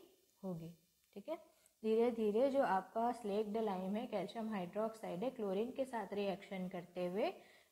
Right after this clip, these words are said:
वो bleaching powder का निर्माण करता है। तो चलिए अब इसको देख लेते हैं, इसका chemical reaction क्या होगा या इसका रासायनिक, अ, जो reaction है वो क्या होता है, देखते हैं।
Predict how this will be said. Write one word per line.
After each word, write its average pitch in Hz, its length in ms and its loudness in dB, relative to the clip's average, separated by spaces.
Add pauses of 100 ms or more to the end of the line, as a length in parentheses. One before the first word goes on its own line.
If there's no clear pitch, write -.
वो 226 200 6 (340)
bleaching 202 380 0
powder 185 280 0
का 208 160 -4
निर्माण 196 460 0 (120)
करता 165 360 -8
है। 170 220 -8 (360)
तो 262 40 -2
चलिए 262 320 2
अब 285 180 2
इसको 269 320 -2
देख 233 240 4
लेते 226 220 2
हैं, 262 100 0
इसका 254 200 -2
chemical 226 600 -2 (1200)
reaction 220 600 2
क्या 220 160 0
होगा 214 320 0
या 220 180 2
इसका 214 280 -2
रासायनिक, 196 680 -2 (500)
अ, 185 460 0 (1800)
जो 220 460 4
reaction 202 440 2
है 208 240 0
वो 233 140 2
क्या 180 200 -2
होता 170 280 -4
है, 160 100 -4
देखते 160 340 -14
हैं। 175 140 -14